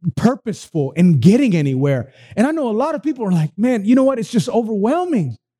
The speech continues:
It's overwhelming when you try to wrap your mind around just how much suffering and how much injustice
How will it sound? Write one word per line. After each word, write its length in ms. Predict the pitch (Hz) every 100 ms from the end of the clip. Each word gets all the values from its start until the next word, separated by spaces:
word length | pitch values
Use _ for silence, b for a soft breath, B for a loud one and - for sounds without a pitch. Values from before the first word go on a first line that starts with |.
| _ _ -
It's 140 | 208
overwhelming 800 | 233 240 226 214 277 349 339 247
when 120 | 214
you 100 | 226
try 280 | 247 247 262
to 160 | 220 175 b b b -
wrap 400 | 165 247 311 - _ _
your 160 | 175 214
mind 500 | 208 254 302 294 214
around 460 | 170 170 170 165 - -
just 200 | 185 170
how 300 | 131 220 262
much 200 | 269 262
suffering 440 | - 277 247 190
and 60 | 185
how 100 | 226
much 180 | 233
injustice 800 | 220 214 147 220 214 - 160 -